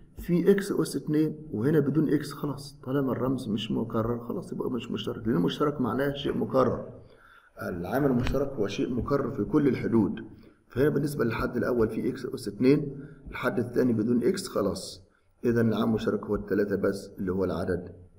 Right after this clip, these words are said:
اللي موجود كعامل مشترك بين الخمستاشر وبين تمنتاشر. آه، ننتقل إلى السؤال التالي اللي هو رقم بي. طالب منك التحليل،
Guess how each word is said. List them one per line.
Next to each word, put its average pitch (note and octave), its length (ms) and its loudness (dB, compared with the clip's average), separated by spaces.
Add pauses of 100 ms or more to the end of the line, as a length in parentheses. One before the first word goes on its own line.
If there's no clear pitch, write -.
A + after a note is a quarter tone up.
اللي F2 760 -4 (320)
موجود F2+ 580 -6 (500)
كعامل G2+ 240 -2
مشترك F2+ 380 -2
بين F#2 180 0
الخمستاشر E2+ 720 -6
وبين D#2+ 500 -8
تمنتاشر. - 560 -10 (1800)
آه، A#2+ 600 2 (200)
ننتقل C3 540 4
إلى A2+ 140 4
السؤال B2+ 300 2
التالي D#3+ 600 6 (1400)
اللي A#2+ 160 6
هو C#3+ 280 6
رقم C3 320 6
بي. G2+ 200 4 (840)
طالب A#2+ 260 6
منك C3 280 2
التحليل، G2+ 640 0